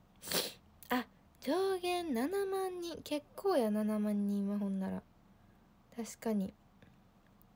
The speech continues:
ちーたん、オールナイトニッポン決ま-、あ、そうなんや。ちーひー、すごい。一位様やからな、ちーひー。<laughs> ほんまにお久しぶりすぎて。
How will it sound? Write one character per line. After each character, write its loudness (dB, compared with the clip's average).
ち 0
ー 0
た 4
ん、 0
オ 6
ー 4
ル 2
ナ 4
イ 4
ト 4
ニ 2
ッ -6
ポ -4
ン -2
決 -4
ま-、 0
あ、 0
そ -8
う 2
な 0
ん 0
や。 2
ち 2
ー 12
ひ 4
ー、 -4
す -4
ご 0
い。 -2
一 -4
位 -2
様 2
や 2
か -4
ら 0
な、 2
ち -8
ー -4
ひ -6
ー。 -4
<laughs> -12
ほ -2
ん 0
ま 6
に 2
お 6
久 0
し -2
ぶ -2
り -2
す -10
ぎ -2
て。 -6